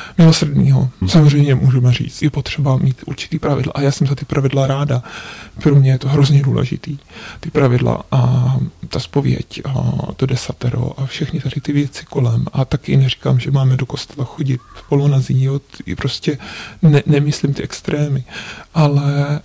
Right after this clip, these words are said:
Speaker 1: ale myslím si, že, eh,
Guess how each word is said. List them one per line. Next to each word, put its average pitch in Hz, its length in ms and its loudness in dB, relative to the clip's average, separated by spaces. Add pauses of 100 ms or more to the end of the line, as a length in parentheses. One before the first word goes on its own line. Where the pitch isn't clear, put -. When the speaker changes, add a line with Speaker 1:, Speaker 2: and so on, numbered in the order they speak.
(100)
Speaker 1:
ale 143 220 0
myslím 143 340 -2
si, 139 200 -2
že, 143 260 0 (1040)
eh, 147 60 0